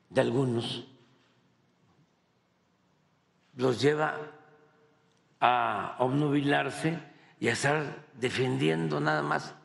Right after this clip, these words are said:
el dinero, lo material, el lujo barato, la ostentación,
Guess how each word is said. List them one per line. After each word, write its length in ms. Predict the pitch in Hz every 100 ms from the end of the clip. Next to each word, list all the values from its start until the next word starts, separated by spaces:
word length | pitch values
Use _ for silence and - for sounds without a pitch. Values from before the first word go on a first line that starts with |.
| _ _ _ _ _ _
el 120 | 120
dinero, 520 | 120 131 147 156 147 139
lo 120 | 123
material, 800 | 120 120 123 135 139 143 143 - - - _ _ _ _ _ _ _ _ _ _ _ _ _ _ _ _ _ _ _ _ _ _ _ _ _ _ _ _ _ _ _ _ _ _ _ _ _ _ _ _ _ _ _ _ _ _ _ _
el 140 | 131 127
lujo 380 | 156 139 123 120
barato, 680 | 110 123 127 - - 123 117 - _ _
la 120 | 120
ostentación, 1000 | 107 - 113 95 98 92 - 113 120 120